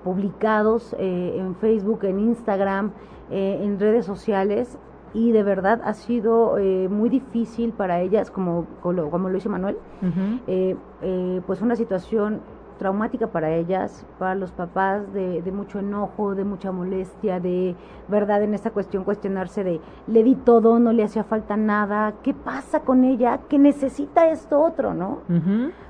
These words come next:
Speaker 1: Entonces, bueno, ya en las personas adultas, la pregunta es, ¿qué más necesitas si lo pudieses tener todo? Pero en este contexto que te dice, "Eso no es todo lo que necesitas",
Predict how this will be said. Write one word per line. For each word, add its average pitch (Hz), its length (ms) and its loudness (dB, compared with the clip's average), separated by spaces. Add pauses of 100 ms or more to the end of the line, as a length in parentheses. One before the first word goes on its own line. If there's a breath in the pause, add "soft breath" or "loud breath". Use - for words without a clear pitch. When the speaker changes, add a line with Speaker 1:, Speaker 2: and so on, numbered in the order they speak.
(140)
Speaker 1:
Entonces, 240 640 0
bueno, 247 220 6
ya 196 160 2
en 226 60 0
las 254 160 -2
personas 240 440 -2
adultas, 254 680 0 (1000)
la 175 120 -4
pregunta 202 480 0
es, 202 340 -4 (800 loud breath)
¿qué 381 100 4
más 339 320 4
necesitas 220 640 -2
si - 180 -4
lo 202 120 2
pudieses 220 480 -2
tener 185 320 -6
todo? 202 460 -2 (420 loud breath)
Pero 202 180 2
en 226 80 4
este 247 220 0
contexto 220 600 -2
que 208 100 -4
te 202 140 -4
dice, 202 420 -2
"Eso 220 240 -4
no 214 100 -2
es 185 160 -8
todo 214 240 0
lo 196 180 -2
que 185 120 -4
necesitas", 180 880 -6